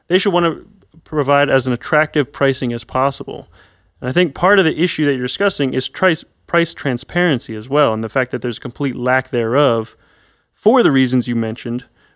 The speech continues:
But I think there's, there should be enough,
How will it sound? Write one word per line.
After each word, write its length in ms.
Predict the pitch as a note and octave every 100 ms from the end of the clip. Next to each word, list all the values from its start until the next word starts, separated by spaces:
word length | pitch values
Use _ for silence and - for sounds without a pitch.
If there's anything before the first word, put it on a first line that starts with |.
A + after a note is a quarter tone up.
| _
But 100 | D3
I 80 | D#3+
think 220 | F#3 E3+
there's, 300 | D3 C3 - _ _ _ _ _ _ _ _ _ _ _ _
there 220 | _ D#3 E3+
should 180 | G3+
be 140 | F3+ F3+
enough, 460 | E3+ F#3 G3+ -